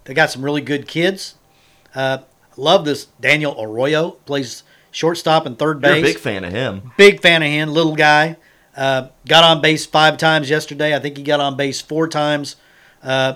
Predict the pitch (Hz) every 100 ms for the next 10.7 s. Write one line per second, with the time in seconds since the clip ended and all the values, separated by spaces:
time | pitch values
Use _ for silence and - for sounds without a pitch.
0 | - 131 127 123 143 139 - 143 143 139
1 | 135 139 143 147 _ _ _ _ 135 175
2 | 165 156 135 143 131 156 147 131 156 151
3 | 139 117 143 151 151 - _ _ _ -
4 | 127 117 151 156 - 160 160 165 160 156
5 | 135 143 139 143 123 117 - _ _ -
6 | 117 117 - _ - 151 139 143 147 151
7 | 156 _ _ _ _ _ 127 117 113 120
8 | _ - 131 123 123 120 123 _ 127 131
9 | 139 147 143 151 135 117 139 135 147 131
10 | 139 131 131 135 135 _